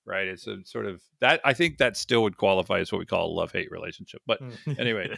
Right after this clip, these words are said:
Speaker 1: if you, if you, if you, you know, if you love, you hate your backup software, whatever, come on, and we would love to have you. We're, we're happy to conceal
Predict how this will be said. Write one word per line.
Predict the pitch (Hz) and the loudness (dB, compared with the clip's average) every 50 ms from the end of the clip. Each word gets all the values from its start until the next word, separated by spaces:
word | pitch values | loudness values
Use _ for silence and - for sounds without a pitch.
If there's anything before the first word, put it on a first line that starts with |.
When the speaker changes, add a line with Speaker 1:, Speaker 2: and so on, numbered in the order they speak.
| - _ _ | -14 _ _
Speaker 1:
if | - 143 139 139 | 0 0 2 2
you, | 165 156 | 2 2
if | 156 123 165 | 2 2 4
you, | 190 208 208 | 2 4 4
if | 175 160 113 | 2 -2 -2
you, | 151 185 185 - | -6 -8 -2 -2
you | - 160 | 0 2
know, | 123 107 | 2 0
if | 104 98 | 0 -2
you | 127 147 | -4 -2
love, | 151 185 208 208 208 202 143 | 2 4 6 6 6 6 4
you | 120 113 | 2 2
hate | 139 170 180 | 4 6 6
your | 175 175 | 6 4
backup | 170 165 160 156 156 127 | 4 2 4 2 0 0
software, | 123 151 143 131 143 135 | 2 2 2 2 2 2
whatever, | 127 131 131 135 123 120 | 2 4 4 4 2 2
come | - - 139 135 | -2 -2 0 2
on, | 135 131 | 2 2
and | 127 127 117 120 120 120 120 | 2 -2 -2 -2 -4 -2 -2
we | 127 127 | -2 -2
would | 117 107 95 | -2 -2 -2
love | 117 127 135 139 127 - | 2 4 4 4 4 2
to | - 110 | 0 0
have | 117 120 | 0 2
you. | 123 120 117 | 2 0 0
We're, | 127 135 135 98 | 0 0 0 0
we're | 139 139 131 | 0 0 2
happy | 117 127 135 143 - 160 139 | 4 4 4 4 4 0 -2
to | - - 135 | -2 -4 -6
conceal | - - 127 110 - - - 135 135 156 170 185 196 190 | -4 -4 -6 -4 -4 -4 0 2 4 4 4 4 2 0